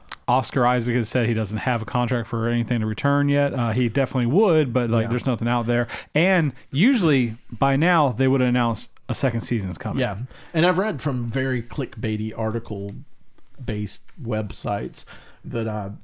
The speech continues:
Speaker 2: there's supposed to be some Moon Knight tie-in things with the new Thor that's coming out. But, you know, that could
Speaker 1: Yeah.
Speaker 2: be something as simple as a picture of,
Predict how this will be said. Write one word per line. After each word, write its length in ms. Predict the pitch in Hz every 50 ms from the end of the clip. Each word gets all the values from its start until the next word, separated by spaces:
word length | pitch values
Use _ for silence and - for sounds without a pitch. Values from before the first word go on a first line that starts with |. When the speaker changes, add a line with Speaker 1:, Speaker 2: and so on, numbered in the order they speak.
| - -
Speaker 2:
there's 220 | - 123 120 113 -
supposed 320 | - 113 120 120 107 -
to 60 | -
be 160 | 107 113 107 104
some 480 | - - - 110 98 101 101 98 101 101 101 107
Moon 260 | 110 113 117 117 117
Knight 240 | 113 104 107 - -
tie-in 600 | - 107 101 101 101 104 107 104 104 104 104 98
things 680 | - - 113 104 101 101 101 98 104 104 98 - - - - - - - - - -
with 260 | - 117 113 110 - -
the 100 | 120 110
new 180 | 104 107 104
Thor 380 | 101 - - 120 117 117 117 117
that's 200 | 113 117 - -
coming 300 | - 131 120 117 117 117
out. 360 | 113 117 117 117 117 117 - - - - - - - - - - - 110 -
But, 720 | - 117 107 113 110 104 104 107 101 104 - - - - - -
you 200 | 160 156 143 104
know, 120 | 87 87 80 -
that 140 | 131 135 131
could 80 | 120 135
Speaker 1:
Yeah. 40 | 117
Speaker 2:
be 260 | 113 120 107 110 107
something 380 | - - 147 127 117 - 117 107
as 120 | 104 98
simple 340 | - - 110 101 95 110 107
as 100 | 101 98
a 80 | 98 101
picture 380 | - 113 107 - - 101 95
of, 340 | 95 101 101 95 - - -